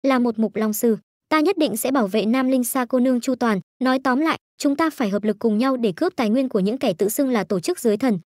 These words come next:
Linh Sa nói, "Tinh Họa cũng đã dùng nhiên hồn chi hiến, nàng ta sẽ ngủ rất lâu, chúng ta cũng phải cần rất nhiều thần cổ đăng ngọc để đánh thức Tinh Họa, nhưng những gì chúng ta hiện có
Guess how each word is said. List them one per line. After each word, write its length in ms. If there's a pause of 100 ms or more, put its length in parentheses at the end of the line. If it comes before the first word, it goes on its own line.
(120)
Linh 180
Sa 160
nói, 260 (300)
"Tinh 160
Họa 200
cũng 180
đã 140
dùng 240
nhiên 140
hồn 220
chi 160
hiến, 260 (220)
nàng 220
ta 180
sẽ 160
ngủ 200
rất 180
lâu, 220 (200)
chúng 160
ta 160
cũng 160
phải 200
cần 220
rất 160
nhiều 160
thần 220
cổ 180
đăng 220
ngọc 200
để 140
đánh 160
thức 200
Tinh 140
Họa, 200 (180)
nhưng 220
những 140
gì 180
chúng 200
ta 120
hiện 220
có 260